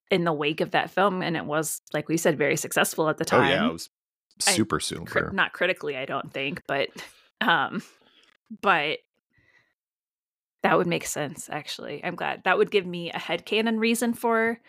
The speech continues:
Speaker 1: that hair to be acceptable, so I
Speaker 2: <laughs>
Speaker 1: like that.
Speaker 2: Well, it's something I didn't even think about until we,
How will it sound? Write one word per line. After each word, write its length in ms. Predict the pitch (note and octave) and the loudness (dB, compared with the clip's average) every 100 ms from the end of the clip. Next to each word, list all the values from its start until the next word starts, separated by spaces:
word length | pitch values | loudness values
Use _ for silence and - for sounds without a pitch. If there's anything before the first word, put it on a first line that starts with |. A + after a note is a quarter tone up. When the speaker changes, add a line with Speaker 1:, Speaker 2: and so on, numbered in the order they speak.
| - _ - | -20 _ 0
Speaker 1:
that 160 | G#3+ | 0
hair 240 | G#3+ G#3+ G#3+ | 2 2 2
to 60 | |
be 260 | G#3+ G#3 F#3 | -2 -4 -2
acceptable, 760 | - G3+ G3 A3 A3+ A3+ A#3 - - F3+ G#3 | -4 -4 -2 -4 -2 0 -2 2 4 8 8
so 200 | - F#3+ | 8 8
I 140 | D#3+ D#3 | 8 6
Speaker 2:
<laughs> 40 | |
Speaker 1:
like 240 | D#3 D#3 - | 6 2 2
that. 400 | F#2 - A1+ - _ _ _ _ _ _ _ - - - - - - - - | -4 -4 -6 -10 _ _ _ _ _ _ _ -20 -20 -20 -20 -20 -20 -20 -4
Speaker 2:
Well, 80 | D3 | 0
it's 80 | D#3 | 2
something 220 | A3+ A#3 | 2 2
I 40 | C#3 | 2
didn't 160 | C#3 | 2
even 140 | C3 A2+ | 0 -4
think 120 | A#2+ | -2
about 180 | A2 F#2+ | -2 -2
until 360 | F2 G#2 F#2+ - | -4 -6 -6 -6
we, 140 | G#2 | -6